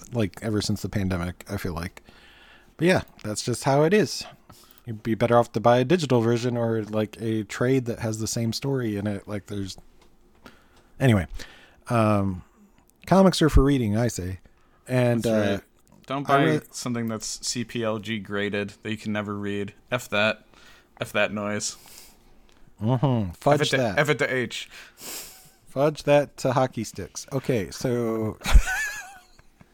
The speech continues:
Speaker 1: uh, so Superman fights the Jackal. He tells him he doesn't kill since he killed that one time, and Jackal goes off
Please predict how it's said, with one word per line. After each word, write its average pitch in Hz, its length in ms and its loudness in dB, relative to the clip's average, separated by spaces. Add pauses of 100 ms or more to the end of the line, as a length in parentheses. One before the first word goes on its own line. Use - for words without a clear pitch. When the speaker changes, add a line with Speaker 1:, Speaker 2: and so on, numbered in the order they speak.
(1120)
Speaker 1:
uh, 110 420 4 (1160)
so - 140 0
Superman 214 400 6
fights 190 240 6
the 185 100 2
Jackal. 160 600 4
He 151 140 2
tells 160 220 0
him 151 100 -2
he 143 60 0
doesn't 135 280 0
kill 156 340 0
since 117 280 -4
he 104 80 -6
killed 120 380 -6
that 87 180 -10
one 147 220 -2
time, 135 640 -4
and 98 520 -6 (200)
Jackal 120 300 -4
goes 113 240 0
off 110 200 0